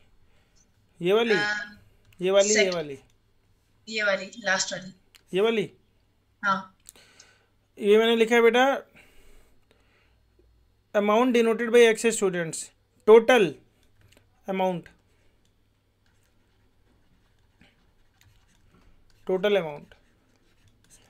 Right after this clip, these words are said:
Speaker 1: मान लो एक्स बच्चों ने एक्स एक्स रुपए जमा किए, तो टोटल अमाउंट क्या हो गया? एक्स into एक्स ही तो हो गया।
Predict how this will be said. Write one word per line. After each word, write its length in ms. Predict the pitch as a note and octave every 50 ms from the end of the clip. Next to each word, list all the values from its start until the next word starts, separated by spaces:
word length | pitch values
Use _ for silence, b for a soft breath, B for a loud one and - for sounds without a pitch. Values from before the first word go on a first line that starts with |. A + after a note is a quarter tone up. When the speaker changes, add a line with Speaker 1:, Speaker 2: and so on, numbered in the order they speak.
| b b b b b b b _ -
Speaker 1:
मान 180 | F3 F3+ G3 G#3+
लो 180 | A3 A#3+ C4 C4
एक्स 220 | A#3 A#3 G#3+ - G#3
बच्चों 280 | B3 A#3+ A#3+ - B3+ B3+
ने 220 | C4 D4 C#4 A#3+
एक्स 180 | A#3 A3 - -
एक्स 180 | B3 B3 - B3+
रुपए 220 | A#3 G#3+ B3 A#3+
जमा 220 | A3 A3 G#3+ G#3+ G#3+
किए, 280 | F#3+ F3+ D#3+ D#3 D3+
तो 140 | D3+ D#3 F3+
टोटल 280 | E3+ F3 F3 G#3+ G#3+ A3
अमाउंट 240 | G#3+ A3 A3 G#3+ G3
क्या 140 | A3+ A#3
हो 80 | G#3+ F#3+
गया? 180 | F3 E3+ D#3+ -
एक्स 200 | F3 F3 - G3+
into 160 | G3 G3 F#3+
एक्स 220 | G3+ G3 G3 - -
ही 40 | G#3
तो 120 | G3+ G#3+ A3
हो 60 | A3+
गया। 180 | A3+ A3 F#3+